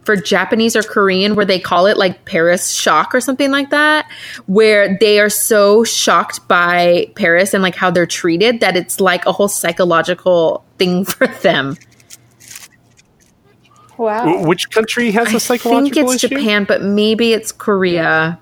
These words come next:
Speaker 1: But
Speaker 3: Oh.
Speaker 1: it's like they, there's, I think
Speaker 2: I think
Speaker 1: there's a
Speaker 2: it's
Speaker 1: specific
Speaker 2: Japan.
Speaker 1: word for it, like, when they go to, like, France specifically. Because it's so much culture shock
Speaker 3: Huh.
Speaker 1: for them, like, how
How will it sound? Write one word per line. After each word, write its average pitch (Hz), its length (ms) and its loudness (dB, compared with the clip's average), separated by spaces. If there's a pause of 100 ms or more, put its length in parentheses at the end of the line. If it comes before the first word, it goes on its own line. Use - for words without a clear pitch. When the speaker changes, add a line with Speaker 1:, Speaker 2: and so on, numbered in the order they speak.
(100)
Speaker 1:
But 170 600 0
Speaker 3:
Oh. 117 200 0 (320)
Speaker 1:
it's 208 320 2
like 190 200 0
they, 208 300 0
there's, 202 200 0
I - 40 -12
think - 100 -20 (400)
Speaker 2:
I 220 100 0
think 247 160 2
Speaker 1:
there's 269 140 2
a 277 40 0
Speaker 2:
it's 247 100 0
Speaker 1:
specific 254 280 0
Speaker 2:
Japan. 190 220 0
Speaker 1:
word 226 260 2
for 208 220 0
it, 202 80 2
like, 190 160 0
when 196 200 0
they 196 100 0
go 190 240 2
to, 196 220 -4 (200)
like, - 200 0
France - 580 -4
specifically. 165 880 -4 (1300)
Because 220 260 0
it's - 140 -2
so 220 100 2
much 208 180 0
culture 208 300 0
shock 170 220 0
Speaker 3:
Huh. 165 60 0
Speaker 1:
for 185 100 -2
them, 170 180 -2
like, 170 180 -2
how 170 380 0